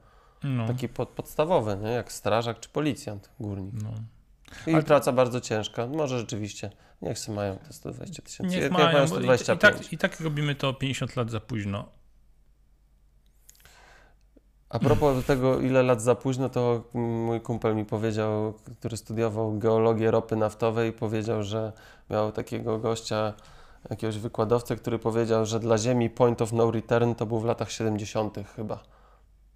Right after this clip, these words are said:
Speaker 2: Jeśli chodzi o zanieczyszczenie, eksploatację i tak dalej.
Speaker 1: Może tak być.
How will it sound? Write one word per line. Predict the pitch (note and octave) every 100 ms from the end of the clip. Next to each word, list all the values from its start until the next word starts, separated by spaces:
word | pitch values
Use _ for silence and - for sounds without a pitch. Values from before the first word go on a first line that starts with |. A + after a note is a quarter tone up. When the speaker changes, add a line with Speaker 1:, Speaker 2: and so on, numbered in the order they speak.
| _ _
Speaker 2:
Jeśli | - - A2
chodzi | A2+ G#2 G#2+
o | A2 A2+ G#2
zanieczyszczenie, | G#2+ A2 - A2+ - A2 A2
eksploatację | G#2+ - - A2 G#2+ G#2+ G2+ G#2
i |
tak | G2+ G#2+
dalej. | G#2 B2 G#2+ - _ _ _ _ _ _ - -
Speaker 1:
Może | G3+ A#2+ A#2+ B2+
tak | B2
być. | A#2 G#2+ -